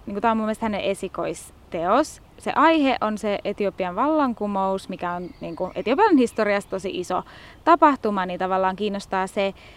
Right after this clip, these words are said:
niinku, ihan sille historiallisesta näkökulmasta, mut myös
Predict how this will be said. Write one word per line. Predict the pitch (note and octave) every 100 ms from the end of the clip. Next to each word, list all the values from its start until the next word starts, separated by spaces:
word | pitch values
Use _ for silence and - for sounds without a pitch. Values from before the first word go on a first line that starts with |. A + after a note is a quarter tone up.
| - F3+
niinku, | F3+ E3+
ihan | G3
sille | F#3+ F#3+
historiallisesta | C4+ F4 C4+ A3+ G3+ -
näkökulmasta, | G3+ G3 F#3+ F#3 F#3+ -
mut | F3+
myös | G3+ G3+ G3+ - -